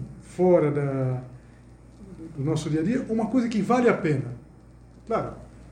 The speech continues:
isso daqui é, é uma visão do final, uma visão que,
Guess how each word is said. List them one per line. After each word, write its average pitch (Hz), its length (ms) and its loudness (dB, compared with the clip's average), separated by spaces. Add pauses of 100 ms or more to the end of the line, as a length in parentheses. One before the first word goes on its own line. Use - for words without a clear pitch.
(720)
isso 147 200 -8
daqui 185 300 -2
é, 139 480 0
é 135 60 -4
uma 139 140 0
visão 147 440 2
do 139 160 2
final, 139 720 0 (140)
uma - 140 -16
visão 139 440 -2
que, 127 280 -4